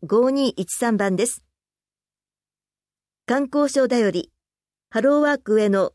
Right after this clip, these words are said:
就職支援セミナー参加者募集、予約制です。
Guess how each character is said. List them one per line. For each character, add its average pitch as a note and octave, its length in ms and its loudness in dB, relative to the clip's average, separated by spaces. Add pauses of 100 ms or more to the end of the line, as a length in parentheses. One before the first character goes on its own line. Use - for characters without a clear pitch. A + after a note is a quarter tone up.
(120)
就 C4 200 -2
職 C#4 220 -2
支 - 140 -2
援 B3+ 100 2
セ B3+ 180 0
ミ A#3 100 0
ナ E3+ 300 0
ー - 60 -20
参 C4 240 -4
加 C#4 120 -4
者 A#3+ 100 -2
募 F#3+ 140 -2
集、 F#3 360 -4 (180)
予 G3 120 2
約 A#3+ 160 -2
制 A3 200 0
で G#3+ 100 0
す。 - 180 -10